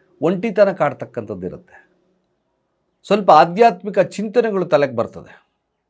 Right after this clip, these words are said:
ತಾನು ಏನಾದ್ರೂ ಮಾಡ್ಬೇಕು ಅಂತಕ್ಕಂಥ ಮನೋಭಾವತೆ ಮೀನರಾಶಿಯಲ್ಲಿ ಇರ್ತಕ್ಕಂಥವ್ರಿಗೆ ಈ ದಿನ ತೋರಿಸ್ತದೆ. ಆದ್ರೆ ವಾಹನಾದಿಗಳಿಂದ ಸ್ವಲ್ಪ ಎಚ್ಚರಿಕೆಯನ್ನು ವಹಿಸ್ಕೊಳ್ಳಿ. ಹಣಕಾಸು ವಹಿವಾಟುಗಳ ಬಗ್ಗೆ ಸ್ವಲ್ಪ ಎಚ್ಚರಿಕೆ. ವ್ಯಾಪಾರದಲ್ಲಿ ಸ್ವಲ್ಪ ಮಟ್ಟಿಗೆ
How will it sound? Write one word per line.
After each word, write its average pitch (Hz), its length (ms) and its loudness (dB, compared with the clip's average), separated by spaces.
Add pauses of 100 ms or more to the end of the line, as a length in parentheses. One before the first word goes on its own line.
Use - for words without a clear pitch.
(1160)
ತಾನು 185 220 6
ಏನಾದ್ರೂ 202 420 4
ಮಾಡ್ಬೇಕು 180 500 0
ಅಂತಕ್ಕಂಥ 156 380 -6
ಮನೋಭಾವತೆ 139 720 0
ಮೀನರಾಶಿಯಲ್ಲಿ 113 720 -6
ಇರ್ತಕ್ಕಂಥವ್ರಿಗೆ 92 640 -14
ಈ 87 80 -12
ದಿನ 92 180 -10
ತೋರಿಸ್ತದೆ. - 500 -14 (1700)
ಆದ್ರೆ 110 180 0
ವಾಹನಾದಿಗಳಿಂದ 127 840 0 (720)
ಸ್ವಲ್ಪ 90 180 -12
ಎಚ್ಚರಿಕೆಯನ್ನು 117 600 -6
ವಹಿಸ್ಕೊಳ್ಳಿ. 110 420 -10
ಹಣಕಾಸು 110 640 0
ವಹಿವಾಟುಗಳ 117 560 -2
ಬಗ್ಗೆ 104 320 -8
ಸ್ವಲ್ಪ 90 220 -12
ಎಚ್ಚರಿಕೆ. 90 460 -10
ವ್ಯಾಪಾರದಲ್ಲಿ 127 580 -2
ಸ್ವಲ್ಪ 196 300 -10
ಮಟ್ಟಿಗೆ 117 440 -6